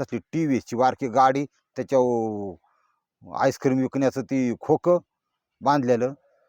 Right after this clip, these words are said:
आणि शो राहायला कुठं होता तुम्हाला सांगतो, हा इमामपुरा बीडमध्ये राहायला होता, कुल्फी विक्रेता होता.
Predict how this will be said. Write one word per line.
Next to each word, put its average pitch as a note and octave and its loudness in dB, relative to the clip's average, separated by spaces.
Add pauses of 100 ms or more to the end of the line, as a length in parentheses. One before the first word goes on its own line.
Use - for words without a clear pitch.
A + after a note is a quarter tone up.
(160)
आणि C3+ 0
शो F3 4
राहायला F3 6
कुठं - 2
होता B2 4
तुम्हाला C#3 2
सांगतो, A#2+ 0
हा C#3+ 4 (460)
इमामपुरा F#3+ 6 (240)
बीडमध्ये D#3 6
राहायला B2+ 6
होता, B2+ 2 (100)
कुल्फी F3 2
विक्रेता D3+ 2
होता. B2 4